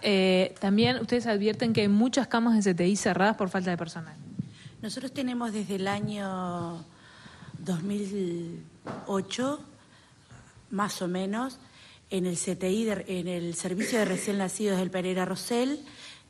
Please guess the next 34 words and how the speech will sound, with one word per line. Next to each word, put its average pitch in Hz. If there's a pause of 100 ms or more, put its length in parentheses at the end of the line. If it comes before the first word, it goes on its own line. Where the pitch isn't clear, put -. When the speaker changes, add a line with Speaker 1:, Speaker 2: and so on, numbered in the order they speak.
Speaker 2:
diez, 226 (140)
eh, 190
seis 240
camas 220
bloqueadas 208 (260)
en 190
el 165
C 170
T 165
I 214
de 208
recién 180
nacidos, 247 (440)
seis 240
camas 185 (200)
en 185
un 208
intermedio 226
y 202 (100)
cuatro 226
camas 208 (120)
en 180
el 175
otro 180
intermedio. 165 (320)
En 196
total 208
tenemos 214
en 175
el 175
servicio 180 (360)
de 170
recién 170
nacidos 254